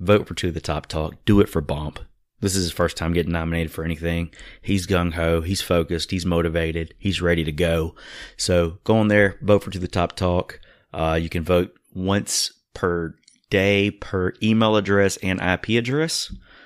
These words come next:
So if you have multiple I P addresses and email addresses, uh, vote early and vote often, as they say in the Windy City. Basketball this past week. Basketball is on a tear.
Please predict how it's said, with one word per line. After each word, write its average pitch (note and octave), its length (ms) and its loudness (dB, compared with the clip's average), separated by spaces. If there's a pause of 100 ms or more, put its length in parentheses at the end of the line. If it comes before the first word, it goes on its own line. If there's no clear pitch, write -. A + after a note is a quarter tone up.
(160)
So - 160 -8
if D2+ 80 -10
you D#2+ 100 -8
have E2+ 240 -2
multiple F2+ 400 -4
I F2+ 120 2
P F#2 140 -6
addresses F#2+ 460 -4
and F2+ 160 -4
email F#2 220 -4
addresses, G2+ 520 -4 (400)
uh, D2 280 -8
vote F#2 260 -2
early G2+ 320 0
and F2+ 160 -6
vote F#2+ 180 -2
often, F#2 540 -6 (680)
as D2+ 120 -8
they D#2 140 -4
say E2 280 -2
in E2 80 -2
the D#2+ 80 -2
Windy D#2 220 -4
City. D2 400 -6 (1300)
Basketball F#2+ 840 -2
this - 160 -12
past D2+ 320 -12
week. D2+ 220 -12
Basketball - 680 -2
is F2+ 280 -2
on F#2 300 -6
a F2 140 -4
tear. E2+ 460 -4